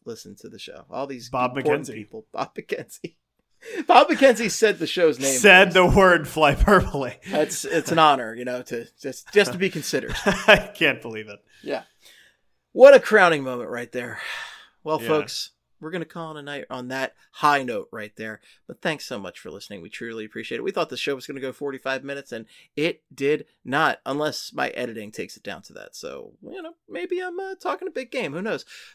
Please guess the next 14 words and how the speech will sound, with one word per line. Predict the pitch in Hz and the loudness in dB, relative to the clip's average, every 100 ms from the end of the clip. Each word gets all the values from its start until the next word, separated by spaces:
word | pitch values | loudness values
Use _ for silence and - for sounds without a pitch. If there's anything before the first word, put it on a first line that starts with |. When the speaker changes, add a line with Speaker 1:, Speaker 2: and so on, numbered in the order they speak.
| - | 2
Speaker 1:
But | 294 160 - - | 4 4 0 -12
Speaker 2:
Yeah. | 123 107 - _ _ - | -10 -10 -12 _ _ -4
Speaker 1:
thanks | 220 170 | -4 -4
so | - 139 | -8 -8
much | 120 | -8
for | - 113 | -10 -10
listening. | 113 - 123 120 | -10 -10 -12 -10
We | 131 | -10
hope | 139 - 104 - | -10 -10 -20 -18
you | 127 131 127 _ _ _ | -12 -12 -12 _ _ _
have | 185 175 156 _ _ - | -2 0 -2 _ _ 4
a | 208 | 4
great | 165 196 220 240 190 _ _ _ | 4 -4 2 2 0 _ _ _
Thanksgiving, | 170 160 147 - 160 156 151 | -6 -6 -6 -4 -4 -4 -10